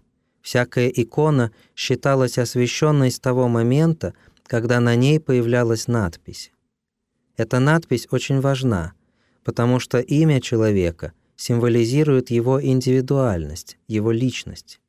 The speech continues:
Каждого из нас Бог знает по имени, а это значит, что Он знает, к чему мы предназначены, и следит за тем, как мы идём по тому пути, который нам предначертан.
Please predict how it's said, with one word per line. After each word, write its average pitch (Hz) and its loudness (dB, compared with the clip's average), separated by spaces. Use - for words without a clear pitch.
Каждого 120 2
из 113 0
нас 147 2
Бог 127 -2
знает 123 0
по 123 -2
имени, 87 -4
а 110 0
это 110 0
значит, 120 -2
что - -4
Он 113 2
знает, 127 2
к - -20
чему 131 0
мы 117 2
предназначены, 107 -2
и 120 -2
следит 123 -2
за 117 0
тем, 147 -2
как 143 -4
мы 120 0
идём 123 0
по 120 -4
тому 113 -2
пути, 143 -4
который 120 0
нам 117 2
предначертан. 104 -6